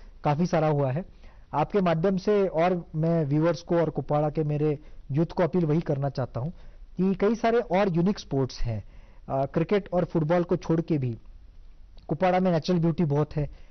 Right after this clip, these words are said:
हाइकिंग का स्कोप है, माउंटेनियरिंग का स्कोप है, माउंटेन बाइकिंग का स्कोप है, ऑफ रोड जो हमारी मोटर बाइकिंग है,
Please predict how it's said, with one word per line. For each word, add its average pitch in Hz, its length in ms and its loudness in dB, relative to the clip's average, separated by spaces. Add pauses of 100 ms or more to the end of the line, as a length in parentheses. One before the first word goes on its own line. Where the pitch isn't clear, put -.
(140)
हाइकिंग 175 380 2
का 190 100 2
स्कोप - 360 -2
है, 127 140 -4 (360)
माउंटेनियरिंग 170 600 2
का 175 80 2
स्कोप 139 360 -2
है, 123 200 -6 (320)
माउंटेन 170 420 2
बाइकिंग 170 420 2
का 185 100 2
स्कोप - 340 -2
है, 127 160 -6 (360)
ऑफ 208 340 0
रोड 196 520 2 (500)
जो 175 180 2
हमारी 170 280 2
मोटर 160 300 2
बाइकिंग 143 360 0
है, 110 320 -10